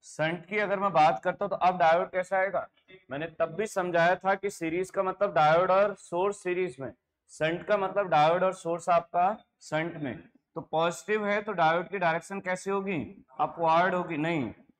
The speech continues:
downward होगी, यही तो था। ये ऐसे diode बन गया और यहाँ आप आगे load register लेकर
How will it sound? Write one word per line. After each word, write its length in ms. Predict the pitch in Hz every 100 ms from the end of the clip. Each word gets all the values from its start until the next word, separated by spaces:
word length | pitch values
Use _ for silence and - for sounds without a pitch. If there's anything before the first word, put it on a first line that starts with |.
| - -
downward 680 | 110 139 165 180 175 180 196
होगी, 300 | 180 156 131 98 - _ _ _ _ _ _ _ _ _ -
यही 140 | 139
तो 140 | 143 156
था। 540 | 175 185 110 98 - - - _ -
ये 320 | 123 127 175 196
ऐसे 300 | 170 165 202 202
diode 400 | 165 156 175 165
बन 220 | 165 165
गया 160 | 185
और 120 | 196 170
यहाँ 280 | 156 156 135
आप 220 | 156 156
आगे 300 | 151 151 160 190
load 320 | 156 170 180
register 360 | 165 151 - 175
लेकर 420 | 156 - 170 214